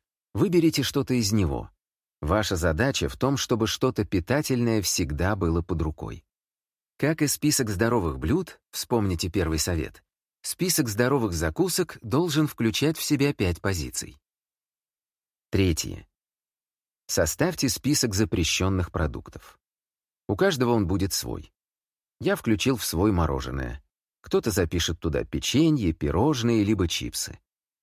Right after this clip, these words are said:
Составьте список тех вредных продуктов, к которым у вас особенная тяга, и держите его под рукой. Когда я только начинал менять свои пищевые привычки,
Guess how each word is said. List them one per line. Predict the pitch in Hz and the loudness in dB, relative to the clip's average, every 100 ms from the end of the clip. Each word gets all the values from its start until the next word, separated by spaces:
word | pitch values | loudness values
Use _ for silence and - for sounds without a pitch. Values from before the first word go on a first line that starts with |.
| _ | _
Составьте | - 80 - - 156 - 120 | -4 -2 0 0 -2 0 -2
список | - 135 - 101 | 0 0 0 -2
тех | - 127 95 | -2 -2 0
вредных | 82 98 85 73 | 0 2 0 -2
продуктов, | - 73 73 160 - - - _ _ _ - | -2 -2 -2 -2 -6 -8 -14 _ _ _ -4
к | |
которым | 107 98 160 143 | -2 2 2 2
у | 131 | 2
вас | 127 117 | 2 2
особенная | 107 - 135 113 107 95 95 | 0 0 0 2 2 2 0
тяга, | - 143 104 58 - _ _ - | 0 -2 -2 -6 -12 _ _ -4
и | 95 | 0
держите | 92 73 82 147 - | 0 0 0 0 0
его | 95 92 | 0 0
под | - 87 | -2 -2
рукой. | 78 73 - - - _ _ _ _ _ _ _ | -2 -6 -10 -14 -16 _ _ _ _ _ _ _
Когда | - 76 90 | -4 0 0
я | 92 | 2
только | 95 90 | 0 0
начинал | 92 90 95 98 104 | 0 0 0 0 2
менять | 87 87 87 78 | 2 2 0 0
свои | 87 85 | 0 0
пищевые | 78 80 - 80 82 | 0 -2 0 0 0
привычки, | 76 85 120 156 - 64 | 0 0 0 0 -4 -8